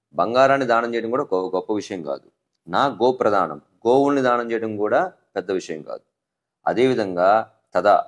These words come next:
ఆ విధంగా నా అన్నదానం, అన్నాన్ని దానం చేయడం కూడా గొప్ప విషయం కాదు. యదా ఏ విధంగా అయితే ఇహ ఈ భూమి మీద సర్వేషు దానేషు అన్ని దానాల కన్నా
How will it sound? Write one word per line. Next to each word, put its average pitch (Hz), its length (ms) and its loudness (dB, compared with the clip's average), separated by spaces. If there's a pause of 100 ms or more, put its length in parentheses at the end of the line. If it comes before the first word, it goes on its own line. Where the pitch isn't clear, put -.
ఆ 78 60 0
విధంగా 78 460 -2 (460)
నా 101 240 2 (360)
అన్నదానం, 110 560 2 (600)
అన్నాన్ని 139 500 -2
దానం 120 300 2
చేయడం 110 320 -4
కూడా 127 120 2
గొప్ప 107 280 -2
విషయం 101 280 -4 (120)
కాదు. 76 180 -2 (440)
యదా 110 280 4 (720)
ఏ 101 160 2
విధంగా 120 400 2
అయితే 87 380 2 (480)
ఇహ 113 180 -2 (400)
ఈ 104 100 -6 (200)
భూమి 131 280 2
మీద 98 300 0 (880)
సర్వేషు 156 680 2 (200)
దానేషు 110 480 2 (140)
అన్ని 113 320 -2
దానాల 113 420 2
కన్నా 90 340 -4